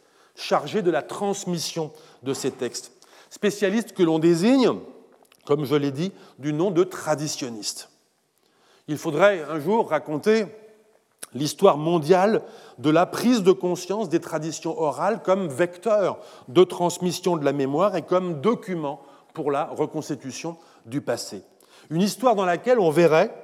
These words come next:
que les sociétés africaines et les chercheurs africanistes ont joué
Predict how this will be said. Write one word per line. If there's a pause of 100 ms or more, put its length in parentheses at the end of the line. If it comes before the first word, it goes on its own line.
(580)
que
les
sociétés
africaines
et
les
chercheurs
africanistes
ont
joué